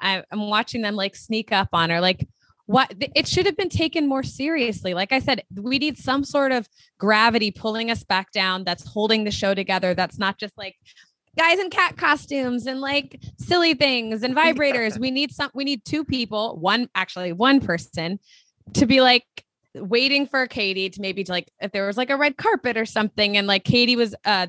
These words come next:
Speaker 1: they were waiting right there for Katie to show up. It shouldn't have been a surprise. It shouldn't have been any of this stuff. Katie knew Chris Harrison wasn't coming back. Like, this is not new news.
Speaker 2: Yeah,
Speaker 1: And the,
Speaker 2: no.
Speaker 1: and she knew this. So it's like, they just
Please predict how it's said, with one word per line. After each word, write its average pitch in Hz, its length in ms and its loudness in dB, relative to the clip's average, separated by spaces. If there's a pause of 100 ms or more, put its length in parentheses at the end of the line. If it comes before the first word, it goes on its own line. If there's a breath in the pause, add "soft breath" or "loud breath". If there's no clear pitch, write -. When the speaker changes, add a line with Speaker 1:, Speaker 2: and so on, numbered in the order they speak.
Speaker 1:
they 208 120 0
were 220 100 -2
waiting 220 320 2
right 214 220 0
there 208 100 0
for 202 140 -10
Katie 202 320 -4
to 190 60 -8
show 185 260 0
up. 175 240 0 (280)
It - 80 -12
shouldn't 294 200 -2
have 262 80 -2
been 277 100 2
a 269 60 0
surprise. 202 640 0
It 196 100 -12
shouldn't 247 220 -6
have 233 60 -4
been 226 100 -2
any 208 160 -2
of 196 60 -10
this 202 120 -6
stuff. 190 320 -4
Katie 392 240 4
knew 220 160 4
Chris 165 220 -10
Harrison 151 340 -10
wasn't 175 240 -6
coming 247 220 0
back. 285 200 2
Like, 277 160 0
this 302 200 -2
is 320 100 -4
not 285 340 2
new 262 420 0
news. 247 480 0
Speaker 2:
Yeah, 165 240 0 (200 loud breath)
Speaker 1:
And 233 100 0
the, 254 120 4
Speaker 2:
no. - 60 0
Speaker 1:
and 254 120 0
she 320 180 2
knew 311 160 4
this. 180 280 -6
So 247 100 -4
it's 247 180 -6
like, 254 280 -2 (440)
they 294 120 -2
just 220 320 -6